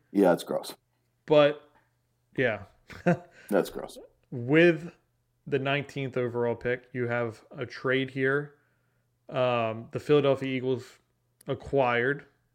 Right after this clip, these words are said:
Speaker 2: Calvin Ridley.
Speaker 1: Yep.
Speaker 2: Which
Speaker 1: This trade looked a lot better pre-Amari Cooper cut.
Speaker 2: <sighs> You're making the Philadelphia Eagles an actual good team here. Um,
Speaker 1: This looked,
Speaker 2: and, uh,
Speaker 1: listen, this trade looked a lot better pre-Amari Cooper cut.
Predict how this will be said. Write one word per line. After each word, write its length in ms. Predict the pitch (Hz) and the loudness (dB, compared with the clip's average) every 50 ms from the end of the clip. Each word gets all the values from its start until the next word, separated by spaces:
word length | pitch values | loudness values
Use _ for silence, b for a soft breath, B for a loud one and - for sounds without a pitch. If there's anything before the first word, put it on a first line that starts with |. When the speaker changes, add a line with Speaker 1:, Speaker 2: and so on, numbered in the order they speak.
| _ _ _ | _ _ _
Speaker 2:
Calvin 340 | - - 127 127 123 127 123 | -2 0 0 0 0 -2 -2
Ridley. 360 | 127 147 156 143 - 113 113 - _ _ _ _ _ _ _ _ _ _ _ - | -2 -2 -2 -2 -8 -12 -12 -14 _ _ _ _ _ _ _ _ _ _ _ -2
Speaker 1:
Yep. 240 | - 104 - 117 127 | 4 8 8 8 8
Speaker 2:
Which 400 | 123 123 123 - - - - - _ _ _ _ _ _ _ - | 6 2 -2 -6 -12 -20 -20 -20 _ _ _ _ _ _ _ 0
Speaker 1:
This 160 | 98 98 - | 0 0 0
trade 300 | - - - 117 107 107 | 2 6 10 10 10 10
looked 220 | 113 117 110 - | 10 8 8 6
a 40 | 123 | 4
lot 320 | 110 104 113 123 127 - 131 | 10 12 12 12 12 12 12
better 260 | 143 143 131 123 120 | 10 12 12 10 8
pre-Amari 640 | 123 - - 135 127 123 117 117 120 120 120 120 117 | 6 4 4 8 8 8 8 8 8 8 8 8 8
Cooper 320 | - - 147 - - 110 | 8 6 4 4 4 0
cut. 420 | - - - 98 - - - - - - | 2 6 6 6 6 4 -4 -16 -12 -4
Speaker 2:
<sighs> 360 | - 175 156 - 160 143 127 - - - - 58 - 57 B 67 65 B B B B B B B B B B B B _ _ - | -2 0 2 2 2 0 0 0 -2 -4 -6 -6 -8 -10 B -12 -14 B B B B B B B B B B B B _ _ -6
You're 300 | 127 135 151 160 160 147 | 2 4 6 6 6 6
making 340 | 139 147 160 160 - 170 160 | 6 4 2 4 2 0 0
the 80 | 151 | 0
Philadelphia 500 | 147 - 170 156 156 151 151 147 151 147 135 135 | 4 6 6 6 8 6 4 4 2 0 0 0
Eagles 240 | 143 139 143 127 123 | 2 2 0 0 0
an 60 | 123 | 0
actual 360 | 123 127 127 - - 135 127 123 | 0 0 0 0 0 -2 -2 0
good 200 | 117 120 127 127 | -2 -2 -4 -4
team 300 | - 131 123 120 131 139 - _ _ _ - | -4 -6 -6 -6 -8 -10 -12 _ _ _ -6
here. 320 | - 135 127 131 135 135 - - - 226 - | -2 0 0 0 -2 -4 -8 -18 -18 -10 -6
Um, 420 | 143 123 120 123 123 117 113 110 | -4 -4 -2 -2 -2 -4 -6 -2
Speaker 1:
This 280 | 107 - 113 120 120 - | 4 4 4 4 8 10
looked, 180 | 139 139 135 131 | 10 10 10 10
Speaker 2:
and, 240 | 131 135 127 - | 8 8 8 8
uh, 20 | 139 | 10
Speaker 1:
listen, 440 | 139 151 151 147 - 127 101 92 95 | 10 10 10 10 8 4 4 6 8
this 180 | 117 123 123 | 8 8 8
trade 240 | - - 135 123 113 | 8 8 8 10 10
looked 220 | 113 120 110 - | 8 6 6 4
a 20 | 113 | 2
lot 320 | 104 104 110 117 117 113 | 6 10 12 12 12 12
better 220 | - 120 113 110 104 | 8 6 4 4 2
pre-Amari 560 | - - 120 113 107 104 107 104 101 98 92 | 2 4 4 4 6 6 6 6 6 6 2
Cooper 280 | - - 104 - - | 0 -2 -2 -2 -2
cut. 380 | - - - - - - - - | -2 0 0 0 0 -2 -6 -14